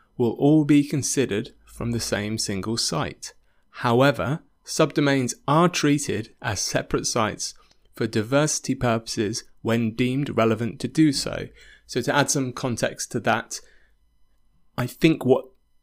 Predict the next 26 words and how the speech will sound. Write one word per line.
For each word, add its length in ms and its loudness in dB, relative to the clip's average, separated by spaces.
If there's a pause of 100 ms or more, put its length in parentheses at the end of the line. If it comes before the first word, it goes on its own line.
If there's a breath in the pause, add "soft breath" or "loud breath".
(180)
they're 140 -2
trying 380 2
to 120 -6
say 600 -2
is 520 -2
for 560 4
sites 600 -4 (100)
such 340 -4
as 320 0 (240)
Blogspot 580 0
or 220 4
WordPress, 680 0
where 260 -2
you 140 -6
have 340 -8 (400 soft breath)
different 420 0
users 600 0
running 420 0
what 260 0
are 160 4
essentially 560 -6
different 380 -4
websites 800 -6 (280)
just 240 -6
on 100 -6
subdomains, 800 0